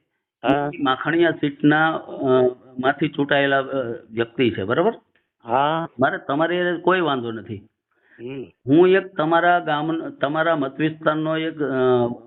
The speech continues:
Speaker 2: મતદાર છું.
Speaker 1: હા, પાકું.
Speaker 2: ઈ મતદારના હિસાબે હું તમને કહું છું
Speaker 1: હા.
Speaker 2: કે રાણાભાઈ, આ પાંચ પાંચ વર્ષથી જે કામ છે
Speaker 1: હા.
Speaker 2: ઈ, ઈ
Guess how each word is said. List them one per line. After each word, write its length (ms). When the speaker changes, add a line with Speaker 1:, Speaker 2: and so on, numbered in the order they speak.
Speaker 2:
મતદાર 420
છું. 280
Speaker 1:
હા, 80
પાકું. 640
Speaker 2:
ઈ 100
મતદારના 540
હિસાબે 420
હું 280
તમને 260
કહું 400
છું 200
Speaker 1:
હા. 400
Speaker 2:
કે 80
રાણાભાઈ, 640
આ 120
પાંચ 200
પાંચ 240
વર્ષથી 540
જે 200
કામ 360
છે 460
Speaker 1:
હા. 240
Speaker 2:
ઈ, 60
ઈ 480